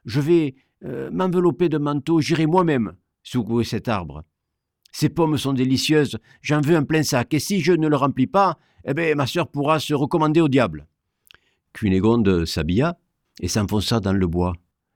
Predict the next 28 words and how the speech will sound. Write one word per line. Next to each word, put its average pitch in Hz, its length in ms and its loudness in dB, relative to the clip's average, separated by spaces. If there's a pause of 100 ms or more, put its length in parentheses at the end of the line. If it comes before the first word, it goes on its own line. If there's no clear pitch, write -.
(100)
Elle 104 140 -6
pataugea 123 460 -2
dans 110 100 -2
les 110 120 -2
congères, 104 640 -4 (260)
aperçut 151 420 0
la 156 100 2
fumée 185 400 0
et 170 180 2 (300)
parvint 165 320 0
derrière 160 440 -2
la 139 100 -4
colline, 151 500 -4 (580)
morte 123 300 -4
de 117 120 -2
froid. 107 340 -10 (600)
Elle 131 220 2
vit 123 180 4
les 113 100 4
douze 113 200 2
mois 233 360 -2 (360)
et 139 480 -4
aussitôt 165 440 -2
dit 165 240 2
à 143 60 4
Janvier, « 131 540 0 (220)
Écarte-toi, 208 580 2
vieillard, 180 580 2